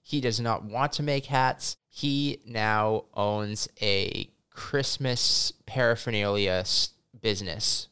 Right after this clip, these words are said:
that it seems makes Christmas ornaments, possibly Christmas trees, but not sure.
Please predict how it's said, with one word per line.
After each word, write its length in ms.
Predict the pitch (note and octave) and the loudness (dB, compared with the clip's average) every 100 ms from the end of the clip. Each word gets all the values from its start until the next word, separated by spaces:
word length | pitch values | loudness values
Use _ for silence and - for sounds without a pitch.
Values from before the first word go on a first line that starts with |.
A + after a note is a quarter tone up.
| _ | _
that 140 | G#2 G#2 | 2 2
it 100 | - | 2
seems 380 | A2 G2+ - | -2 -2 -4
makes 180 | G2 F#2+ | -4 -6
Christmas 440 | - B2+ - A#2 B2+ | -4 -4 -2 -2 -2
ornaments, 560 | A#2 A2+ A#2 A2+ - - - | -2 -4 -4 -2 -2 -4 -8
possibly 440 | - D#3 F3 F3 | 0 0 0 -6
Christmas 400 | E3+ E3+ - D#3+ | -2 -4 -2 -6
trees, 320 | - E3 D#3+ | -4 -4 -4
but 160 | - G2 | -2 -2
not 220 | G2+ F#2+ | -2 -2
sure. 400 | - C#3 C3 C3+ | -4 -2 -2 -2